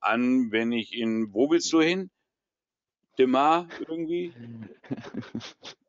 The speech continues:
Speaker 2: Ja, ich bin mir ziemlich sicher, dass ich das nicht bekommen habe, aber ich meine, ich kann noch mal gucken.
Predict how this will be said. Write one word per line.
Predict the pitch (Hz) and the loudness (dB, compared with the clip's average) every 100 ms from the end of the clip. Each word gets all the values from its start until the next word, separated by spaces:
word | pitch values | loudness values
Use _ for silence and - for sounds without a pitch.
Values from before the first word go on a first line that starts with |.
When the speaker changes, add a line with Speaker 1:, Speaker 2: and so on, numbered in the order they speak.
| - _ _ _ _ - - - 180 170 - - | -20 _ _ _ _ -20 -16 -14 -12 -12 -12 -4
Speaker 2:
Ja, | 101 104 | 0 0
ich | 117 - _ - - _ _ _ _ - | -2 -8 _ -20 -20 _ _ _ _ -12
bin | 127 | -8
mir | 135 | -6
ziemlich | - 135 127 | -6 -8 -6
sicher, | 143 135 | -4 0
dass | 117 | -2
ich | 113 - | -4 -14
das | - | -10
nicht | - - | -8 -6
bekommen | 101 - 95 | -8 -6 -6
habe, | 104 - 90 | -6 -6 -4
aber | 104 101 | -2 -2
ich | - | -2
meine, | 113 120 | 0 0
ich | |
kann | - 127 | -2 -4
noch | 135 | -2
mal | 113 | -4
gucken. | - 123 139 | -4 -6 -6